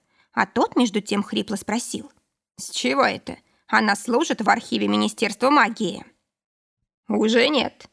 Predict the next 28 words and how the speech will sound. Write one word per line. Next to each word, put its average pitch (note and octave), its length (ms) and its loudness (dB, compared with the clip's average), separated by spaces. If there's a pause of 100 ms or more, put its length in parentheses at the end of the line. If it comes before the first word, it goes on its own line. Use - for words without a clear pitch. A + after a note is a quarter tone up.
Сейчас - 480 -4
она F#3+ 160 2
моя G3+ 260 2
помощница», A#3+ 720 0 (460)
поведал G3+ 420 0
Змейс, G#3+ 500 -4 (180)
с - 160 -16
удовольствием G#3+ 680 0
наблюдая G3+ 500 2
за G3+ 120 -2
моим G3 240 0
деканом. G#3 500 0 (640)
Видимо, F4 500 2
Арис D4 320 0
был A3 200 -2
прав G3+ 280 -2
и D4+ 60 2
здесь. - 460 -6 (260)
Эти G#3+ 220 0
мужчины B3+ 540 -2
сильно G#3 340 -2
недолюбливали G#3 720 0
друг A3 200 -2
друга. A3+ 380 0 (580)
«Почему C4 440 4
это?» G#3 340 -6 (500)
«Приказ G#3 460 0
императора», A#3 600 2